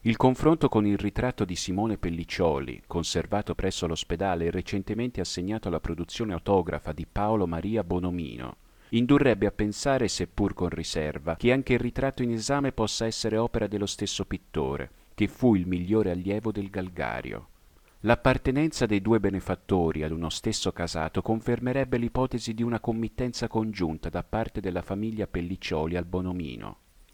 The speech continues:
Alcuni dettagli dell'abbigliamento, come la parrucca incipriata, con scriminatura nel mezzo,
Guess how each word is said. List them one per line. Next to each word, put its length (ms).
Alcuni 380
dettagli 440
dell'abbigliamento, 920
come 220
la 100
parrucca 440
incipriata, 880
con 160
scriminatura 760
nel 200
mezzo, 600